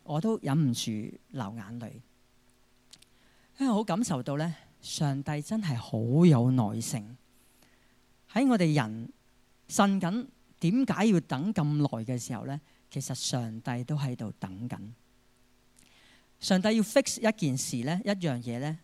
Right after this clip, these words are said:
有幾困難啊？但係佢願意等，佢願意俾時間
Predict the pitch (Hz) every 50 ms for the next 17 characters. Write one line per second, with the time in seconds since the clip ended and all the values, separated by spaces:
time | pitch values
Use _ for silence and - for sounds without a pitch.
0 | _ _ - 143 135 139 - 135 151 175 - 151 127 120 123 110 92 90 110 123
1 | 135 - _ _ _ _ _ _ - 208 202 - 226 233 233 208 175 185 196 196
2 | 180 - 160 131 147 196 185 - _ _ _ _ - - 226 240 214 220 220 214
3 | - 190 247 294 - - - 143 123 123 - - 165 156 165 156